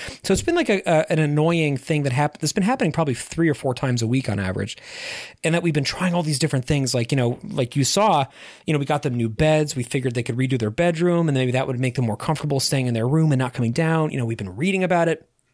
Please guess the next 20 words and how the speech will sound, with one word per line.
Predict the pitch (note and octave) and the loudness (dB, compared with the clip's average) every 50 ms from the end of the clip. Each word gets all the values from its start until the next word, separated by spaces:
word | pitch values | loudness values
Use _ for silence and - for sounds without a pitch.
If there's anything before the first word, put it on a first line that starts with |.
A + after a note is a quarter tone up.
| _ _ _ _ - _ _ - - | _ _ _ _ -20 _ _ -10 -4
But | - G2 - D3 | -4 -2 0 2
what | D#3 D#3+ D#3 - - | 2 0 0 0 -2
the | C#3+ D3+ - | -4 -2 0
thing | - G3 G3 G3 | 0 0 2 2
that | F3 D#3+ - - | 2 0 -2 -4
fixed | - - - C4+ C#4+ - - - | -6 -2 -2 -2 0 -2 -2 -2
it, | A2+ A#2 - - - | -2 -2 -2 -4 -2
and | D3+ D3 | 0 0
it | D3 C#3+ | 0 2
really | E3 G#3+ B3+ F3 | 2 2 2 2
did | B2 - E3+ A#3 G#3 | 2 2 2 0 0
because | - - - C3 A2+ A#2 - - - - | -2 -2 -2 -2 -2 -2 -6 -10 -14 -10
this | D#3+ D3 D3 - D#3+ D#3+ - | -6 -6 -2 0 0 2 2
hasn't | F#3+ E3 C3+ B2 A#2+ | 2 2 2 2 2
happened | D#3+ G3+ G#3+ - B2+ A2 G#2 - | 2 0 2 0 0 -2 -2 -2
now | B2+ A#2 A2+ G#2+ A2 - | 0 0 2 2 0 0
in | A#2+ A#2+ | 0 0
a | A#2 | 0
long | A#2 B2 B2+ | 0 0 0
time, | B2 - E3+ F#3+ C#3+ B2 | 0 0 0 0 0 -2